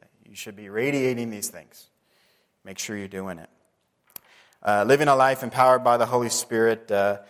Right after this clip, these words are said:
in February tenth, two thousand thirteen, a fire broke out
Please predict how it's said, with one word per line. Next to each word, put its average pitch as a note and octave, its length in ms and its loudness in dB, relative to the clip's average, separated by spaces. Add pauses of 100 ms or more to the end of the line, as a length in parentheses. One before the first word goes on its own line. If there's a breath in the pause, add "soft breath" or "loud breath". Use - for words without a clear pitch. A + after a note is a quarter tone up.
(260 loud breath)
in B2 120 -2
February C#3 480 4
tenth, C#3+ 320 -2
two C#3+ 140 -6
thousand C3 320 2
thirteen, C3 520 0
a G#2+ 60 0
fire A#2 280 2
broke A2+ 260 0
out G#2+ 360 2